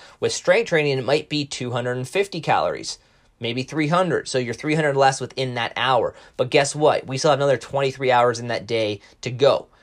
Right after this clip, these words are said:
With strength training, you constantly burn calories throughout the day.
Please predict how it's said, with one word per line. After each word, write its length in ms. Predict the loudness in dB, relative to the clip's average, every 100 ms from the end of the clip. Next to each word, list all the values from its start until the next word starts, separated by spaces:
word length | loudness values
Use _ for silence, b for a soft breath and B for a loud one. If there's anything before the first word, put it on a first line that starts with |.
| b b b
With 140 | -2
strength 440 | -2 0 2 2 2
training, 340 | 0 0 0
you 120 | -4
constantly 1160 | -6 -10 -4 0 2 2 0 -4 -2 -2 -4 -8
burn 400 | -4 2 2 2 -4
calories 580 | 0 2 4 2 -2
throughout 380 | -10 -2 -2 -2
the 80 | -6
day. 400 | 2 2 2 -10